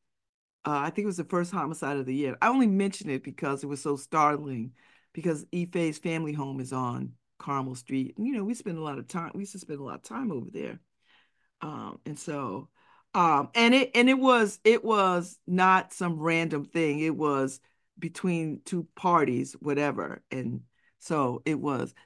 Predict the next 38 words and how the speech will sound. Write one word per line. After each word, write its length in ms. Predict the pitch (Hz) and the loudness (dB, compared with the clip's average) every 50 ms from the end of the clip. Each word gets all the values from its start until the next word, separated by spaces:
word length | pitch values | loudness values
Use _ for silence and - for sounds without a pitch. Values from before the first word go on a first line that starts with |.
| - - - | -12 0 2
I, 140 | 233 226 - | 2 2 6
I, 160 | - 240 - - | 4 4 4 8
I, 160 | - 247 247 - _ - | 6 6 6 6 _ 6
I, 180 | 214 233 247 - - - | 8 8 8 6 2 2
and, 180 | 226 233 247 247 | 2 4 4 4
you 100 | 269 262 | 4 4
know, 100 | 247 240 | 4 4
when 100 | 233 240 | 4 4
they 80 | 247 | 2
say 220 | 262 - 311 302 294 | 2 4 2 4 6
that, 240 | 240 208 190 - - | 8 6 6 6 6
I 80 | 226 | 4
don't 120 | 226 247 254 | 4 6 4
know 80 | 233 | 2
if 100 | 214 220 | 0 2
that 180 | - 214 202 196 | 2 2 2 4
makes 240 | 202 190 185 - - | 2 2 0 0 -2
people 220 | - 202 170 160 | -6 -2 0 -2
feel 380 | 160 - - 185 180 175 175 170 | -2 4 4 4 6 6 2 0
safer 560 | - - - 175 175 185 185 - 196 185 175 | -4 0 4 4 4 4 4 2 0 0 2
or 140 | 165 165 139 | 2 0 0
better, 580 | 131 143 143 151 165 165 165 165 165 165 - _ _ _ _ - - | 2 2 4 6 6 6 6 4 2 0 -2 _ _ _ _ 0 2
that 120 | 160 160 | 2 4
it 60 | 160 | 4
wasn't 260 | 165 165 156 160 156 | 4 2 2 0 -4
just 160 | 160 165 156 - | -4 -4 -4 -4
some 180 | 165 156 147 | -4 -2 -2
random 880 | 127 127 135 143 147 151 156 156 156 147 151 151 147 147 147 139 131 - - | -2 0 0 2 2 2 2 0 0 0 0 0 0 0 0 -2 -2 -4 -8
killing. 500 | - - 165 160 160 160 160 160 151 151 | -6 -2 0 2 2 2 0 0 0 0
I 120 | 143 147 | 0 0
don't, 160 | 151 143 - _ - | 0 -2 -6 _ -2
I 140 | - - - | 0 0 0
don't 200 | 143 135 131 131 | -2 -2 -4 -2
know. 340 | 117 117 104 87 - - - _ _ _ _ _ _ _ _ _ _ _ - | -2 -2 -4 -4 -6 -10 -14 _ _ _ _ _ _ _ _ _ _ _ -8
Um, 440 | 143 139 123 120 120 107 65 135 - _ _ _ _ _ _ - | -6 -6 -6 -6 -8 -10 -12 -14 -18 _ _ _ _ _ _ 4
I, 160 | 180 185 - | 4 4 6
I 100 | - 214 214 | 6 6 6
don't, 200 | 233 226 - | 6 2 0